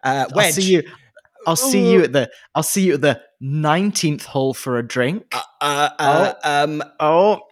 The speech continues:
Speaker 1: sand. Oh, fuck. I lost it.
Speaker 2: Okay. Any other outfits of note here? I mean, I, I do think that W Hotel in Hawaii, uh, Nicole and Carmy stand out. I, is it Ashley on the far right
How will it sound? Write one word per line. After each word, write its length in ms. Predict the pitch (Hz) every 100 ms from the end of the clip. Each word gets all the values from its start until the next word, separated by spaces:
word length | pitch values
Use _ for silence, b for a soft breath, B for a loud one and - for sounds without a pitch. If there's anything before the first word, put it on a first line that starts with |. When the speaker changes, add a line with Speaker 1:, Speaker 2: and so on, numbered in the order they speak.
| _ -
Speaker 1:
sand. 880 | - - - 165 165 165 165 151 143 _ _ _ _ 123
Oh, 360 | 120 95 - -
fuck. 320 | - 92 -
I 80 | 101
lost 280 | 90 90 -
it. 220 | 87 - _ _ _ _ _ _ _ -
Speaker 2:
Okay. 260 | 143 139 110 -
Any 200 | 170 196
other 220 | 190 190
outfits 420 | 170 - 175 -
of 140 | 120 135
note 240 | 156 151
here? 140 | 131 143
I 60 | 131
mean, 160 | 139
I, 100 | 143 -
I 80 | 143
do 260 | 120 170 156
think 340 | 147 127 -
that 340 | 131 117 113 B B B B B - _
W 320 | 131 143 143
Hotel 400 | 131 135 151 123 127
in 60 |
Hawaii, 760 | 127 123 123 120 120 120 117 117 110
uh, 220 | 117 110
Nicole 640 | 113 - 139 123 123 120
and 160 | 117 120
Carmy 500 | - 127 120 117 110
stand 340 | - - 117 120
out. 180 | 120 - B B B
I, 60 | 135 _ 76
is 140 | 185 185
it 160 | 208 -
Ashley 600 | 165 175 - 196 190 180
on 80 | 165
the 80 | 160
far 320 | 170 151 151
right 340 | 156 156 147